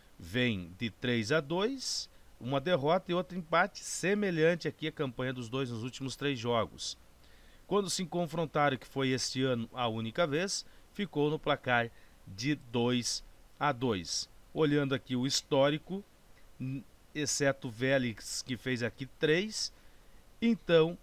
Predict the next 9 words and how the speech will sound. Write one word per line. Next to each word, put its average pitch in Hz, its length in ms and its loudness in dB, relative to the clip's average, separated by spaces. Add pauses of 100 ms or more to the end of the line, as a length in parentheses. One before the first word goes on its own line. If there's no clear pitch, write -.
(220)
eu 196 200 2
acredito 143 800 -2 (540)
que 147 220 4
esse 147 320 2
jogo 123 500 -2 (420)
possa 139 380 6
dar 123 300 2
Bragantino 131 1000 0 (640)
dois 135 640 2